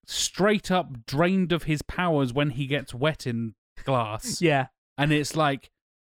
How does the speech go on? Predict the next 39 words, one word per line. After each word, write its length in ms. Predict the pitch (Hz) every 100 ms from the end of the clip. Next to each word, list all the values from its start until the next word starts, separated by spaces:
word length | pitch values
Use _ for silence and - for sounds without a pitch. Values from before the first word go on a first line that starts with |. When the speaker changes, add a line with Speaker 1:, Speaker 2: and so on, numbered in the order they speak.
| _ _ _
Speaker 1:
hold 220 | 277 349
on, 340 | 185 123 165 190 _ _ _
that's 320 | 285 370 - 233
not, 320 | 240 220 - _ _ _ _ _
you 120 | 185 240
didn't 320 | 339 269 185
establish 500 | 170 - 226 208 -
that 220 | 180 170 _ _ _ 156
that 420 | 131 202 220 151
way. 520 | 151 131 131 127 135 -
In 120 | 160
Speaker 2:
No. 240 | 156 135 - _ _ _ _ -
Speaker 1:
Having 400 | 220 247 277 214
him 180 | 214
as, 240 | 196 185 170
like, 180 | 170 -
a 60 |
fear 380 | 135 - 185 175
of 140 | 160 120
drowning 680 | 180 233 117 110 135 185 - _ _ _ _ -
is 200 | 175 156
an 80 | 170
interesting 580 | 190 202 170 160 151 139
character 420 | - - 143 -
quirk. 400 | - - - - _ _ _ _ _ -
That's 200 | 180 -
a 80 | 170
thing 300 | 185 196 165
where, 160 | 160
like, 180 | 143 139
oh, 100 | 220
you 140 | 165 131
have 260 | - 165
this 160 | 156 151
version 440 | 135 151 165 143
of, 100 | 131 123
essentially, 500 | - 160 175 - 123
of 120 | -
Superman 720 | - 180 151 117 107 107 117